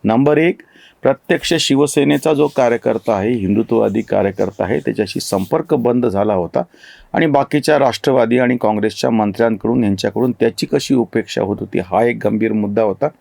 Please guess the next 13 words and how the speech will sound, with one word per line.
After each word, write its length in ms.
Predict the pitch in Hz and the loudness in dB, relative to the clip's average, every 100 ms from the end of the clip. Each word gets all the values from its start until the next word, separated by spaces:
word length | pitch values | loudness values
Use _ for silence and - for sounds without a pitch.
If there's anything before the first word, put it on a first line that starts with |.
| _ _ _ _ _ _ - | _ _ _ _ _ _ -2
पण 180 | 143 127 | 0 2
ज्याच्याचा 560 | 120 139 185 170 196 - | 2 2 0 0 0 0
आजचा 320 | - - - | -2 -2 -2
संदर्भ 500 | 156 - 143 143 143 | 0 0 0 2 2
आहे, 200 | 135 135 | 2 0
तो 180 | 139 139 | 0 0
मुद्दा 320 | 135 127 120 | 0 0 0
होता 320 | 120 107 - - | 0 0 -2 0
मुंबईमधले 760 | 127 113 120 127 110 95 120 | 0 2 2 2 0 0 -2
गुंतवणुकीचे 840 | 139 113 107 110 110 107 107 95 - | -2 -2 -2 0 0 -2 -6 -4 -4
प्रकल्प. 520 | - - - - - - _ _ _ _ _ _ _ _ _ _ _ _ _ _ _ | -4 -4 -4 -6 -10 -20 _ _ _ _ _ _ _ _ _ _ _ _ _ _ _
उद्धव 400 | - 135 139 196 | 0 2 4 2
ठाकरेंनी 840 | 220 139 139 165 156 147 131 131 | 2 2 2 2 2 4 4 2